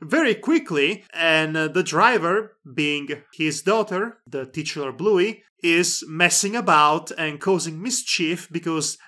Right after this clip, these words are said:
that's the game they are playing. When you take that scenario out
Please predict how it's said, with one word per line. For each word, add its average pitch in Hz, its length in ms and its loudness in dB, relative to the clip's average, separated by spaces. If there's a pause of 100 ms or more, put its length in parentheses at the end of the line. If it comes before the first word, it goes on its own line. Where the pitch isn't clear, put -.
that's 165 260 -2
the 175 120 -2
game 156 300 -2
they 143 100 -2
are 139 100 0
playing. 165 520 -4 (180)
When 170 120 -4
you 190 100 -2
take 269 300 -4
that 220 160 0
scenario 160 760 0 (240)
out 190 480 4